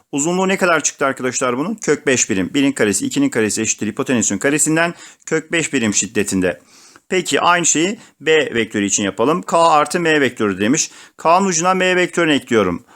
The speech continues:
Arkadaşlar şöyle yapalım. İsterseniz M'nin ucuna K ekleyelim. Buraya taşıyalım şekiller karışmasın diye. İster K artı M yazın, ister M artı K yazın. Aynı şeydir.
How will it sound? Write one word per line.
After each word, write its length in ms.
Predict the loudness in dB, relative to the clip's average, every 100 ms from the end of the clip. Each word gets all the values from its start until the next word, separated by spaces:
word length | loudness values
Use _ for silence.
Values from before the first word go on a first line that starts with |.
| -8
Arkadaşlar 680 | -4 -2 0 2 2 0 -2 -12 -14
şöyle 260 | -6 -2
yapalım. 320 | 0 0 -2 -2
İsterseniz 460 | -2 0 0 0
M'nin 240 | 2 2 2
ucuna 280 | 2 2
K 240 | 2 0 2
ekleyelim. 640 | 0 -2 -4 0 0 -2
Buraya 220 | 0 0
taşıyalım 420 | 0 -2 -2 -2
şekiller 480 | -2 -2 -2 -2 0
karışmasın 560 | 0 0 0 0 0 2
diye. 200 | 2 0 -6 -16
İster 360 | -8 -2 0 0
K 220 | 2 4
artı 320 | 4 2 2
M 100 | 0
yazın, 280 | 2 2 0
ister 300 | -2 0 0
M 200 | 2 2
artı 260 | 2 0 -2
K 180 | 0 2
yazın. 240 | 0 0
Aynı 220 | -2 0
şeydir. 400 | 0 -2 -2 -4